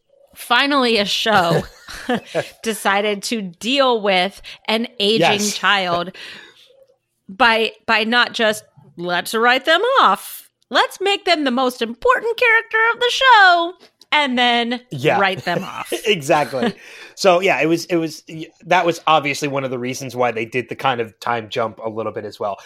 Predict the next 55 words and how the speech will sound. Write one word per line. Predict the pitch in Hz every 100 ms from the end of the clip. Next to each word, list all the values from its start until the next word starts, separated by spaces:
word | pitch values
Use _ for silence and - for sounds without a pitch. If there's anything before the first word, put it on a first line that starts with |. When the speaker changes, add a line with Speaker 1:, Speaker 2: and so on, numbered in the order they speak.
| -
Speaker 2:
They | 170
didn't | 165 196 196
go | 202 190
super | - - 180 175 160
far | - 151 143 143
ahead. | 135 127 120 123 - _ _
Like, | 123 127
they |
didn't | 131 135
go, | 139
like, | 143 139
a | 143
year | 120 135 127
or |
two | 123 135 127
ahead. | 113 110 107 104 127
They | 117 117
just | 117 120
went | 127 120 -
simply | - 147 127 127
two | - 131
or |
three | 131 147
Speaker 1:
Mm-hmm. | 208
Speaker 2:
months, | 95 87 - - - -
which | -
I | 247
think | 240 233
was | 208
all | 202 202
you | 196
needed, | 196 208 -
and | 113 120
it | 131
made | 127 135
it | 135 131
very | 127 127
more | 117 120 127 123
easy | 123 113 117 113
to | 120
accept. | 113 - - - - _
I | 226 320
would | 214 160
have | 143
actually | 139 - 143
accepted | 127 143 127 127
Cal | - 120 117
the |
way | 123 123
he | 110
was, | 123 117 110 123
even | 117 113
if | 110
it | 127
was | 120 101